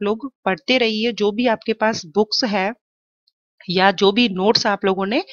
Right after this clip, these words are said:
बनाए हैं, और YouTube चैनल पर जो है बहुत सारी हिंदी शिक्षण विधियां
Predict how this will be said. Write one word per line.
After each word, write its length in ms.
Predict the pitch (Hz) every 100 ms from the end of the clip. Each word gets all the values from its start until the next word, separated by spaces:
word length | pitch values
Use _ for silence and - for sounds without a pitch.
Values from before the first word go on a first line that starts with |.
| - - -
बनाए 340 | 190 170 160
हैं, 220 | 156 156 170 - - 180
और 100 | 175
YouTube 420 | 175 208 269 262
चैनल 280 | 226 208 226 240
पर 120 | 233
जो 120 | 233
है 160 | 220 240 262 - 165 180
बहुत 280 | 180 254
सारी 340 | 254 214 202 226 220 202
हिंदी 300 | 196 202 233
शिक्षण 400 | 202 - 233 220
विधियां 420 | 214 185 220